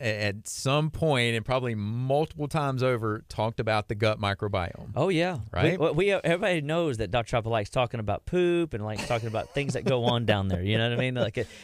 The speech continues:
Speaker 2: and sometimes they even say, "Look, dude, you can't say poop so many times on the radio." Well, it's my job to say poop. If I'd
Speaker 1: Right.
Speaker 2: known, if you knew that you would get paid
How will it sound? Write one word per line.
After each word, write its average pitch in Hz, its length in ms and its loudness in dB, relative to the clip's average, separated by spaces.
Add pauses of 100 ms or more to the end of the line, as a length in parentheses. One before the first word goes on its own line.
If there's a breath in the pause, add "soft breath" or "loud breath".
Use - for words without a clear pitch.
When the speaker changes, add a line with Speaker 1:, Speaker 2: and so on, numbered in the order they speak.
Speaker 2:
and 143 160 0
sometimes 143 440 -2
they 131 140 2
even 120 160 -4
say, 117 260 0 (180 loud breath)
"Look, 143 140 0
dude, 113 140 -2
you 127 120 0
can't - 240 -4
say 123 120 -4
poop 143 280 -4
so 120 80 -6
many 104 100 -6
times 104 220 -2
on 101 60 -2
the 95 40 -2
radio." 113 280 0
Well, 120 100 2
it's 139 140 -6
my 151 160 0
job 165 420 -8
to 117 60 -6
say 95 240 -6
poop. - 260 -10 (240 loud breath)
If 202 140 2
I'd 226 80 0
Speaker 1:
Right. 202 100 -2
Speaker 2:
known, 175 440 -4 (180 loud breath)
if 185 100 -2
you 285 220 -2
knew 117 340 -4 (360 soft breath)
that 147 100 -2
you 180 100 -2
would 190 100 -4
get - 200 -4
paid 156 500 -2